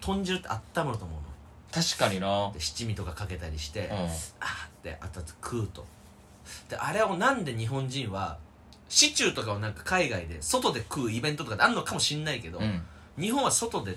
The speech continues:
Speaker 1: 豚汁を、昔から日本にある料理の豚汁をなぜ外で食うイベントがあるのか。
Speaker 2: うん。
Speaker 1: 一個説いい？
Speaker 2: うん。
Speaker 1: あれは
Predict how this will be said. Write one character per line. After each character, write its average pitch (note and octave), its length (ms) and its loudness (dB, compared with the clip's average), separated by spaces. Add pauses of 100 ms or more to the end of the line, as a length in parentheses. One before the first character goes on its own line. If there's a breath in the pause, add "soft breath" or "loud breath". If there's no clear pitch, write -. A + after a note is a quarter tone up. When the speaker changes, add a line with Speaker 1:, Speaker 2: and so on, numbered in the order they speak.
(120)
Speaker 1:
豚 E3 240 0
汁 D#3 240 -2
を、 D3 160 -2 (260)
昔 C#3+ 320 4
か F#3+ 80 4
ら F3 60 6
日 D#3+ 100 -2
本 E3+ 140 0
に C3 80 0
あ G#2+ 40 0
る F#2 140 -2
料 A2+ 140 2
理 G2 60 -2
の E2+ 80 -6
豚 C#3+ 240 -4
汁 C3+ 160 -2
を - 20 0
な G3+ 180 8
ぜ B3+ 100 0
外 G3+ 280 -2
で A2+ 80 -4
食 G#2+ 160 -6
う G2 40 -2
イ F#2 80 -4
ベ A#2 120 -2
ン B2+ 80 -6
ト C3+ 80 -6
が C#3 100 -4
あ C#3 60 -2
る A2 80 -8
の - 60 -12
か。 - 160 -18 (100)
Speaker 2:
う A2+ 40 -4
ん。 F#2+ 160 0 (540)
Speaker 1:
一 G#3+ 140 -4
個 - 100 -12
説 - 280 -6
い - 20 -8
い？ D2+ 180 -10 (220)
Speaker 2:
う - 40 0
ん。 G#2 300 -2
Speaker 1:
あ F3 100 8
れ G#3+ 120 4
は A#3 260 4